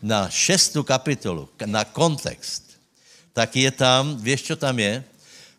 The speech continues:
Ako zvýšit kvalitu života pozemského. Je tam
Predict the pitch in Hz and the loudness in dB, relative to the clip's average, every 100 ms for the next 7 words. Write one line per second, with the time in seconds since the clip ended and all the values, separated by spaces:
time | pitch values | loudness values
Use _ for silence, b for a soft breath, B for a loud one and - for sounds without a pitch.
0 | - 127 - 160 120 120 143 - 143 - | -2 -2 0 -2 0 -2 -4 -4 -6 -6
1 | - 120 131 127 - 120 131 104 120 127 | -2 0 0 -2 -4 -4 -4 -4 -4 -4
2 | 120 117 104 - 117 120 123 113 87 101 | -4 -4 -4 -4 0 0 -2 -6 -6 -4
3 | 104 104 - - 92 90 85 85 78 78 | -4 -6 -12 -12 -10 -8 -6 -8 -12 -14
4 | 71 _ _ _ _ _ _ _ b b | -16 _ _ _ _ _ _ _ b b
5 | b _ 113 151 - 110 82 | b _ 2 2 2 0 0